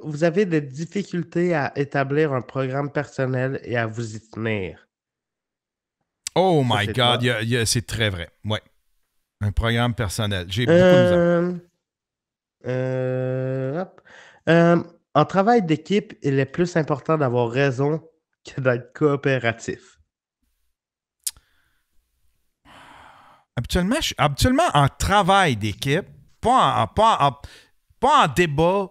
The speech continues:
Speaker 2: ou en conversation, mais en travail d'équipe, habituellement, ah, je suis pas mal au centre. Je dirais, euh, ouais, fifty fifty.
Speaker 1: Vous pensez que les opinions de tous <laughs> doivent être respectées, indépendamment du fait qu'elles soient justifiées ou non par des faits ?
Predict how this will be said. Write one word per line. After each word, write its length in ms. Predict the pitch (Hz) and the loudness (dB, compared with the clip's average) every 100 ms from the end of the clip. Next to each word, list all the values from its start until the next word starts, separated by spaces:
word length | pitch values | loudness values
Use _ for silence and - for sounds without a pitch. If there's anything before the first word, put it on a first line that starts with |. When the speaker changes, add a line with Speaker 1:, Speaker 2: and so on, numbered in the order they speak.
| - | -2
Speaker 2:
ou 140 | 139 | 0
en 80 | 135 | 2
conversation, 680 | 147 135 131 - 120 180 | 2 0 0 0 -2 -2
mais 120 | 185 143 | 0 0
en 80 | |
travail 480 | 139 - 196 202 208 | 0 -2 0 2 2
d'équipe, 360 | 143 123 175 - | 0 -2 -4 0
habituellement, 840 | 131 123 - 147 127 127 135 151 160 _ _ _ _ _ _ _ _ _ _ _ - | -2 -2 -2 0 2 2 2 2 -2 _ _ _ _ _ _ _ _ _ _ _ -2
ah, 40 | |
je 40 | 139 | -2
suis 80 | - | 0
pas 120 | 156 | 0
mal 160 | 160 143 | 2 0
au 80 | |
centre. 220 | 110 90 - _ _ _ | -2 -6 -12 _ _ _
Je 120 | 107 107 131 | -14 -8 -2
dirais, 480 | 143 147 139 131 | 0 2 2 2
euh, 320 | 127 120 117 113 | 2 0 -2 -2
ouais, 200 | 104 95 - - | -4 -8 -14 -6
fifty 240 | 135 - | -4 -4
fifty. 340 | - 87 82 _ _ _ _ _ _ _ _ _ - | -8 -12 -12 _ _ _ _ _ _ _ _ _ -6
Speaker 1:
Vous 180 | 156 170 | -4 0
pensez 400 | 226 226 226 277 | 2 0 -2 -2
que 120 | 196 | 2
les 260 | 165 147 | 2 2
opinions 460 | 196 202 - 190 202 | 0 -4 -4 -2 0
de 120 | 165 | 0
tous 580 | 143 - 240 247 - - _ _ _ | -2 0 0 0 -4 -18 _ _ _
<laughs> 320 | - - - | -20 -20 -18
doivent 300 | 143 156 147 | 0 2 4
être 200 | 156 156 | 2 0
respectées, 680 | 147 165 - 156 - 170 170 - _ _ | -4 -2 -2 -2 -2 -4 -4 -16 _ _
indépendamment 800 | 208 214 190 190 180 170 170 170 | 2 4 4 4 4 4 4 2
du 140 | 143 | -2
fait 240 | - 165 | -2 0
qu'elles 180 | 160 147 | 2 -2
soient 220 | - 139 | 0 -2
justifiées 600 | 131 160 156 - - 160 151 | -2 -6 -12 -16 -4 -2 0
ou 80 | |
non 220 | 131 131 135 | 0 0 0
par 240 | 131 117 | 0 -2
des 140 | 110 101 | -2 -4
faits ? 380 | - - - | -6 -10 -10